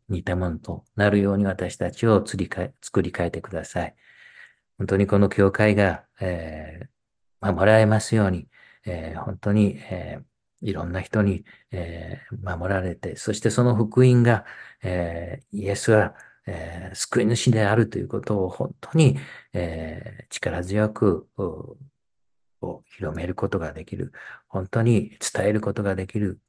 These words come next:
う、教会になるように、また疲れている人が、えー、この、な-、えー、一緒に、えー、慰め合うことができる、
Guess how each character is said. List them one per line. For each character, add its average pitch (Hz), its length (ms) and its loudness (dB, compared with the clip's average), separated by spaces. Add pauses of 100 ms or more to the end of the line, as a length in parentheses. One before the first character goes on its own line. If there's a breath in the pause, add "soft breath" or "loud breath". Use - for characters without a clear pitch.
う、 90 300 -8
教 85 240 -6
会 87 200 -6
に 85 80 -6
な 82 120 -6
る 82 140 -8
よ 85 120 -8
う - 40 -10
に、 - 40 -16 (240)
ま 101 140 -2
た 104 100 0
疲 - 220 4
れ 101 120 4
て 101 180 2
い 98 60 -4
る - 60 -18
人 - 220 -2
が、 107 240 2 (380 loud breath)
え 85 520 -8
ー、 - 60 -14
こ - 100 -6
の、 80 260 -8 (140)
な-、 95 400 -10 (1300)
え 80 220 -4
ー、 - 20 -12
一 80 100 -10
緒 - 200 -4
に、 82 220 -4 (340 loud breath)
え 85 340 -12
ー、 90 140 -6
慰 - 220 -2
め 92 140 -2
合 90 80 -2
う 85 40 -6
こ - 120 -6
と 95 100 -6
が 85 120 -4
で 87 140 -8
き - 160 -8
る、 85 200 -4